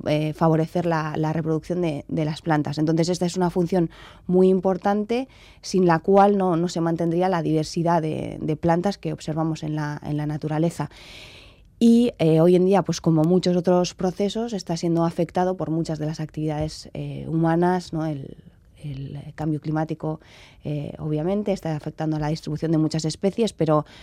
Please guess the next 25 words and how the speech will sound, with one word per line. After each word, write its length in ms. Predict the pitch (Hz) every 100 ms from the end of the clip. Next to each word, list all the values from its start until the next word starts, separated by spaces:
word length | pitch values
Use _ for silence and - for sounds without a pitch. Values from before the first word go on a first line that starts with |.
| - - -
eh, 140 | -
los 120 | 160 170
cambios 280 | 180 170
de 60 | 160
uso 120 | 156
del 160 | 156 151
paisaje, 540 | 156 156 175 170 160
¿no? 200 | 165 170
En 80 | 160
muchas 460 | 160 160 165 160 -
zonas, 420 | 170 170 170 -
eh, 220 | 151 151
donde 680 | 156 151 151 151 151 147 - -
ha, 120 | - -
se 200 | - 170
ha 360 | 156 151 151
destrozado 520 | 147 151 - 165 170 165
el 100 | 151
hábitat 360 | 156 151 147
de, 380 | 151 151 151 151
de 120 | 156
muchos 240 | 156 156 156
de 60 |
estos 180 | 151 160
polinizadores 840 | - 156 160 156 165 165 185 233